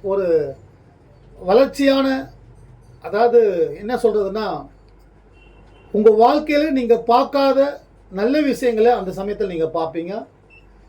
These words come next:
சனி பகவான் ஜீவனஸ்தானத்தில் அமர்ந்து உள்ளார்.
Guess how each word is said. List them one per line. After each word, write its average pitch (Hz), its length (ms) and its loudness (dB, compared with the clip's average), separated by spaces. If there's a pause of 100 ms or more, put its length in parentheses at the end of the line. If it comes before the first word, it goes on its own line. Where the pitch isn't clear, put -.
சனி 247 280 -2
பகவான் 285 360 0
ஜீவனஸ்தானத்தில் 233 640 0
அமர்ந்து 190 360 -2
உள்ளார். 190 380 -4